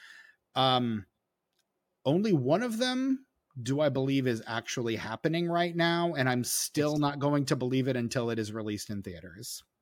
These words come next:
Speaker 2: It's Beetlejuice because we've had set pics, right?
Speaker 1: Yes.
Speaker 2: Okay, yeah,
Speaker 1: But,
Speaker 2: that's the
Speaker 1: like,
Speaker 2: only reason I
Speaker 1: they've
Speaker 2: believe it is because we have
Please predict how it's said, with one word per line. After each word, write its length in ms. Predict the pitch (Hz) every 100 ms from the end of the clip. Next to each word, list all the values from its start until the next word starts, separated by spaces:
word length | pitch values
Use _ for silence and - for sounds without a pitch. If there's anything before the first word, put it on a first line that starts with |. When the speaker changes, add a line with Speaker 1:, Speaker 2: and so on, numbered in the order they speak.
| _
Speaker 2:
It's 200 | 170 156
Beetlejuice 520 | 139 196 170 131 120
because 380 | 135 120 123 120
we've 160 | 120 110
had 180 | 113
set 280 | - - 160 _
pics, 340 | 107 78 - -
right? 340 | 101 107 135 _ _ -
Speaker 1:
Yes. 720 | 127 139 - - - - - _ _ _ _ _ - -
Speaker 2:
Okay, 320 | 104 113 85 90
yeah, 120 | 113
Speaker 1:
But, 100 | 151
Speaker 2:
that's 80 | 147
the 40 |
Speaker 1:
like, 80 | 151
Speaker 2:
only 100 | 147
reason 180 | 135 151
I 40 |
Speaker 1:
they've 120 | 151
Speaker 2:
believe 260 | 123 120 110
it 60 | 110
is 140 | 98
because 340 | 110 104 107
we 120 | 113 107
have 180 | 104